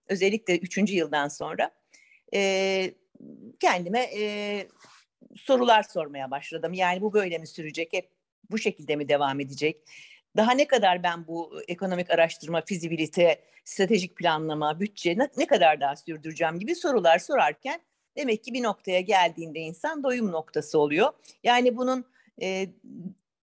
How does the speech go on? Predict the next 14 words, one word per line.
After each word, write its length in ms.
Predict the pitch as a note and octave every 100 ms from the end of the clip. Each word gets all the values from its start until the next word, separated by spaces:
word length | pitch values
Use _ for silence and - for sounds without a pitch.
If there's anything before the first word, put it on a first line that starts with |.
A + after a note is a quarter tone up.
| _ _ _ _ _ _ _ _ _ _ _ - - -
Şecam'la 640 | F3 - A3+ A#3 A#3+ B3
bir 80 | F#3+
ilgisi 320 | F3+ E3 -
yok. 280 | D#3 C3 - -
Benimle 400 | - A3 E3+ D#3
ilgisi 300 | C#3+ C#3 C#3+
olan 340 | C3+ C#3 C#3+
bir 40 |
şey, 280 | C#3+ - G#3+
karakterimle 640 | - F3+ F3 - F#3+ F3+ D3
ilgisi 300 | C#3 C#3 C#3+
olan 340 | C#3 C#3+ C#3+
bir 40 |
şey. 260 | - B3+ D#4+